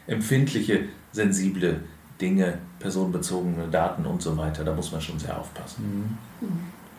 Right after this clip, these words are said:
Speaker 2: Sie sagten auch, Sie sind bei der Polizei, Herr Sorgatz.
Speaker 1: Mhm.
Speaker 2: Äh, wenn denn, wenn man den Kontakt mit Opfern hat,
Speaker 1: Mhm.
Speaker 2: äh, wird denn manchmal auch von der Polizei empfohlen, sich zum Beispiel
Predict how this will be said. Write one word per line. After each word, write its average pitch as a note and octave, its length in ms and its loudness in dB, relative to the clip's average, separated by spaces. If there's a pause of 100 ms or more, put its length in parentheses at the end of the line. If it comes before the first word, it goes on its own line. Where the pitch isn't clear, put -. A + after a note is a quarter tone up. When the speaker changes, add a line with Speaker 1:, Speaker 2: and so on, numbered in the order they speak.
(240)
Speaker 2:
Sie B2+ 100 0
sagten A#2+ 260 4
auch, A2+ 80 4
Sie C3 100 2
sind A#2+ 180 4
bei A2+ 120 4
der A#2 100 2
Polizei, A2 680 0 (200)
Herr C3+ 120 4
Sorgatz. D#3 420 6
Speaker 1:
Mhm. G3 160 4 (340)
Speaker 2:
Äh, B2+ 240 2 (580)
wenn C#3 280 6
denn, C3 300 6 (520)
wenn B2+ 160 4
man B2 140 10
den B2+ 120 10
Kontakt B2+ 380 4
mit - 240 4
Opfern A#2 380 2
hat, G#2+ 240 2 (180)
Speaker 1:
Mhm. F#3 160 -4
Speaker 2:
äh, A2+ 260 -2 (640)
wird D3 160 10
denn C#3 120 10
manchmal C3 320 8
auch A#2 160 2
von A#2 100 4
der A#2+ 80 4
Polizei A2+ 560 4
empfohlen, C3+ 540 6
sich B2 180 2
zum A2 140 0
Beispiel A2+ 420 0